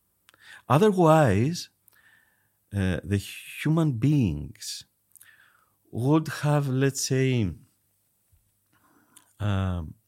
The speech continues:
disappeared from the earth we are living on or in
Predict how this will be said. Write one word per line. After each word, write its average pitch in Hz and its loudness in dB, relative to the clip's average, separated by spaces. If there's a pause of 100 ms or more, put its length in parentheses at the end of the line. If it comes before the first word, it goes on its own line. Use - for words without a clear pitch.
(200)
disappeared 131 -2 (1040)
from 82 -8 (1500)
the 95 0
earth 101 0
we 87 -4
are 82 -4
living 85 -4 (400)
on 92 -2
or 85 -6
in 104 -8